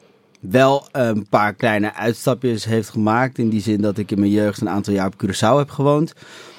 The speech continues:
Ehm, en de eerste acht jaar van mijn leven op een, eh,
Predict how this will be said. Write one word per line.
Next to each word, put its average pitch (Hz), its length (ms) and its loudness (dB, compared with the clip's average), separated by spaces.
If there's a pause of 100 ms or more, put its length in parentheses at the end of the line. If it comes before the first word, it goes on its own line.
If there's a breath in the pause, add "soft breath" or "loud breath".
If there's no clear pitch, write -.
(140)
Ehm, 107 640 0 (440 loud breath)
en 110 340 0 (100)
de 110 180 -2
eerste 131 360 2
acht 113 180 -4
jaar 123 140 2
van 107 120 -4
mijn 110 120 0
leven 107 340 0
op 107 160 -6
een, 104 240 0
eh, 107 180 -2